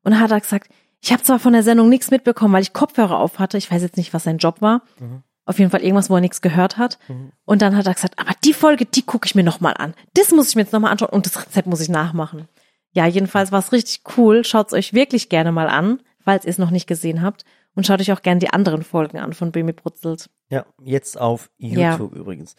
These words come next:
Speaker 1: Ja.
Speaker 2: Und schaut in die Kommentare, weil du hast eigentlich über erzählt, weil unter diesem Video auf YouTube ganz
Speaker 1: Ja.
Speaker 2: viele Kommentare sind.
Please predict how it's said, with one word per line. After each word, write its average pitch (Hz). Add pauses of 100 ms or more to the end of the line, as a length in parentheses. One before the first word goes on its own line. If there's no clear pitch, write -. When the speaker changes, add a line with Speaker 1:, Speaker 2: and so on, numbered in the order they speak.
Speaker 1:
Ja. 175
Speaker 2:
Und 139
schaut 202
in 190
die 185
Kommentare, 151
weil 104
du 113
hast 135
eigentlich 117
über -
erzählt, 139 (360)
weil 107
unter 147
diesem 110
Video 139
auf -
YouTube 123
ganz 175
Speaker 1:
Ja. 202
Speaker 2:
viele 147
Kommentare 120
sind. 139